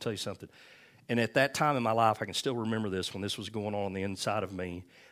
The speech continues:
That was the first time I start, when I finally released that to the Lord and got a hold of that, that was the first time in my life when I had people call me pastor without me telling them to call me pastor. And I didn't have to put my name on a business card and say, "Pastor Mark,"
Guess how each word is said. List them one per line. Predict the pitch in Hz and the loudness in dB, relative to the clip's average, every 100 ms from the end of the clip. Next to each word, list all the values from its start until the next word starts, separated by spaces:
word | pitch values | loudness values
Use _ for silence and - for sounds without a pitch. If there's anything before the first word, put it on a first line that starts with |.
| - | 2
That | 120 | 2
was | 98 | 2
the | 95 | -6
first | 87 - 117 - | -4 -2 -2 -2
time | - 123 101 | -2 0 -2
I | |
start, | 95 123 104 - | -4 -4 -6 -6
when | 107 | 0
I | 107 120 | 0 0
finally | - 135 135 117 | 2 2 4 0
released | 101 101 123 - | -2 -2 0 0
that | 135 127 - | 0 0 -2
to | |
the | 104 | -8
Lord | 98 113 117 117 117 - _ | -6 -4 -4 -4 -8 -20 _
and | 98 | 0
got | 101 101 | 2 2
a | |
hold | 90 120 117 | 2 -4 -4
of | 113 | -2
that, | 113 117 - - - _ | 0 0 -4 -20 -20 _
that | 110 | -4
was | 95 87 | -4 -6
the | 87 | -8
first | - 113 113 | -6 -4 -4
time | 131 120 | -2 -2
in | |
my | 113 107 | -2 -2
life | 110 104 - | 2 0 -2
when | 92 | -8
I | 90 | -6
had | 92 - | -6 -6
people | 110 - 104 | -10 -10 -14
call | - 110 107 | -6 -4 -4
me | 98 90 | -8 -12
pastor | - 127 113 - - 82 - - - | -8 -6 -4 -6 -10 -16 -18 -20 -16
without | 95 95 101 | -6 -4 -4
me | 107 101 | -6 -6
telling | - 101 90 | -4 -4 -6
them | 82 - | -10 -14
to | - | -16
call | - 110 | -6 -6
me | 92 82 | -6 -12
pastor. | - - - - - _ _ _ _ _ _ _ _ _ _ _ _ _ _ _ _ _ - | -14 -14 -14 -16 -20 _ _ _ _ _ _ _ _ _ _ _ _ _ _ _ _ _ -4
And | 107 | -2
I | |
didn't | 101 107 | 0 2
have | 104 104 | 0 -2
to | |
put | - 110 | -4 -4
my | 104 | 0
name | 110 110 | 0 -2
on | 95 | -4
a | |
business | 92 110 101 - | -2 -2 -2 -6
card | 104 95 | -6 -4
and | 90 | -4
say, | 98 | -4
"Pastor | - - 113 - - | -4 -2 -2 -4 -10
Mark," | 101 107 85 - - | -6 -6 -6 -14 -20